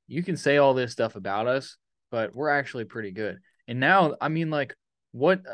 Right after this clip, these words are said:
aside from maybe offensive line and starting quarterback, like, what other position group on this football team are you as confident in going into the season? I mean, now that I think about it, like, safety's really good,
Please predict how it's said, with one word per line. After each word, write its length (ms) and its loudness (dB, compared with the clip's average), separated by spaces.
aside 340 0
from 160 -6
maybe 340 -4
offensive 520 -4
line 600 -2
and 160 -10
starting 440 2
quarterback, 680 0
like, 240 -8
what 340 -2
other 540 -2
position 480 -6
group 320 -8
on 180 -2
this 180 -4
football 360 -2
team 340 -8
are 140 -6
you 380 -8
as 280 2
confident 560 -2
in 280 -14
going 200 -6
into 180 -10
the 100 -6
season? 400 -8
I 40 -10
mean, 220 -4
now 240 2
that 120 4
I 80 4
think 240 -8
about 240 0
it, 40 0
like, 160 -4
safety's 480 -8
really 280 -2
good, 440 -2